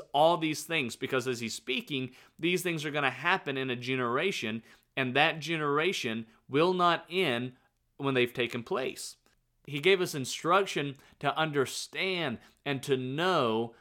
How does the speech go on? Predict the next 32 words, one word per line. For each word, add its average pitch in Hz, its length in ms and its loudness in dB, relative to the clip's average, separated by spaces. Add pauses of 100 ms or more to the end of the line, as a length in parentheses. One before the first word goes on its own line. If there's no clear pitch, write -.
(140)
the 131 160 4
events 139 540 0
of 135 80 -4
the 123 100 0
last 139 460 4
days. 110 560 0 (360)
He 147 140 -2
go, 165 180 6
he 160 160 0
does 190 280 8
say 175 180 4
in 147 160 0
chapter, - 380 0
in 131 180 0
verse 143 220 4
thirty-six, 139 800 0 (520)
"Concerning 190 520 0
that 135 320 4
day 160 400 4
and 131 280 0
hour, 202 600 2 (240)
no 135 240 2
one 139 220 2
knows." 107 440 0 (500)
So 147 160 6
I'm 139 160 8
not 196 200 6
here 190 140 6
to 165 80 2
say 160 380 4
that, 127 280 6 (300)
that 131 340 4